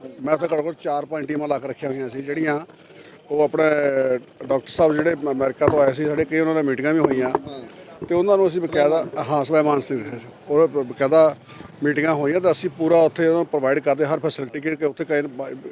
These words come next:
Speaker 1: ਖੁਦਾ ਨਾ ਖਾਸਤਾ ਕਿ ਉੱਥੇ ਕੋਵਿਡ ਫੈਲ ਗਿਆ ਤਾਂ ਬਹੁਤ ਵੱਡਾ ਨੁਕਸਾਨ ਕਿ-, ਕਿਸਾਨਾਂ ਦਾ ਹੋ ਸਕਦਾ ਹੈ। ਪਰ ਅਸੀਂ ਉਸ ਵੇਲੇ ਕਿਸਾਨਾਂ ਨੂੰ ਬਹੁਤ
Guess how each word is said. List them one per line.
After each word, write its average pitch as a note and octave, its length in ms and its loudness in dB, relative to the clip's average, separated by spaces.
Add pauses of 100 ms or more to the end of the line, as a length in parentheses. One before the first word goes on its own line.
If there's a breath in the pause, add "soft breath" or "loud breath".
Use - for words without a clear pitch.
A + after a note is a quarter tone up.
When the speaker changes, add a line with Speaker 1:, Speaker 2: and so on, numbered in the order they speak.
(480)
Speaker 1:
ਖੁਦਾ D#3 160 0
ਨਾ E3 60 2
ਖਾਸਤਾ C#3+ 480 0 (480 loud breath)
ਕਿ D#3+ 80 -2
ਉੱਥੇ E3 320 0
ਕੋਵਿਡ D3+ 300 0
ਫੈਲ C#3+ 220 4
ਗਿਆ C#3 320 2 (120)
ਤਾਂ D3+ 100 -2
ਬਹੁਤ D#3+ 140 4
ਵੱਡਾ D#3 160 2
ਨੁਕਸਾਨ C3+ 540 -2 (580)
ਕਿ-, D3 100 -8
ਕਿਸਾਨਾਂ C3+ 380 -6
ਦਾ C#3 60 -2
ਹੋ B2 120 -4
ਸਕਦਾ A#2 260 -10
ਹੈ। D3 80 -10 (580 loud breath)
ਪਰ D#3+ 180 4
ਅਸੀਂ F#3 180 -6
ਉਸ D3+ 100 -6
ਵੇਲੇ E3+ 160 -2
ਕਿਸਾਨਾਂ D#3 340 -2
ਨੂੰ D#3+ 120 -2
ਬਹੁਤ D3+ 540 -2